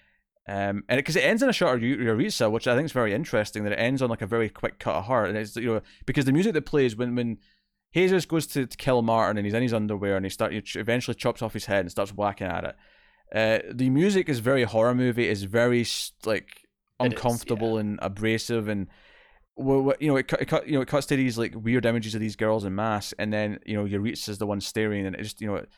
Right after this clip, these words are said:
Speaker 1: you get the one last note of the "eh" sort of music, and it just cuts on her face, and it makes me feel
Speaker 2: Which
Speaker 1: like she almost has made Jesus this, like, aggressive, like, she's, r-, you know, amped him up,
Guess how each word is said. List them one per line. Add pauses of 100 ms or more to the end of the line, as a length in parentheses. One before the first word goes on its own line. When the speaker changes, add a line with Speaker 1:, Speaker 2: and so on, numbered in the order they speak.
(120)
Speaker 1:
you
get
the
one
last
note
of
the (220)
"eh"
sort
of
music,
and
it
just
cuts
on
her
face, (440)
and
it
makes
me
feel
Speaker 2:
Which
Speaker 1:
like (1000)
she
almost
has
made
Jesus
this,
like,
aggressive,
like,
she's, (120)
r-, (100)
you
know,
amped
him
up,